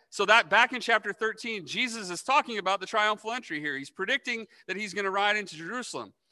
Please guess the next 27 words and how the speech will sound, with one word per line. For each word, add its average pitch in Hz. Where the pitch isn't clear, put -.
Now, 185
interestingly, 190
in 180
chapter 226
thirteen, 240
he 226
wasn't 247
even 247
in 277
Jerusalem, 147
right? 233
He's 214
lamenting. 196
He's 175
saying, 202
"Oh, 247
Jerusalem, 208
Jerusalem," 190
'cause 196
he 208
knows 240
what's 214
coming. 233
He's 196
headed 262
to 226
Jerusalem, 180